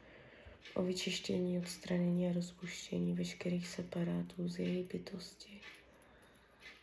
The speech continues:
Lajoši, lajoši, lajoši. Separáty už jsou dušičky, které kradou člověku energii na úrovni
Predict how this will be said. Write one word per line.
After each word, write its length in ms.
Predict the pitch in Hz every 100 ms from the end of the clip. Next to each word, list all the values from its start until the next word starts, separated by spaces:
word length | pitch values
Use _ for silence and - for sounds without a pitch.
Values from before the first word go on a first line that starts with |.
| -
Lajoši, 1000 | 190 185 180 180 175 175 175 175 - -
lajoši, 1040 | 180 175 175 175 175 175 175 175 175 - -
lajoši. 880 | 175 170 170 170 170 175 - - 180 - - - - -
Separáty 640 | - 214 214 214 208 220
už 120 | 214
jsou 180 | - 220
dušičky, 540 | 190 180 208 - 185
které 280 | 180 185 190
kradou 400 | 185 185 180 180
člověku 520 | 180 185 180 180 -
energii 800 | 190 180 180 175 175 175 175 208 - - - - - - -
na 180 | 196 202
úrovni 840 | 185 180 180 180 180 170 170 170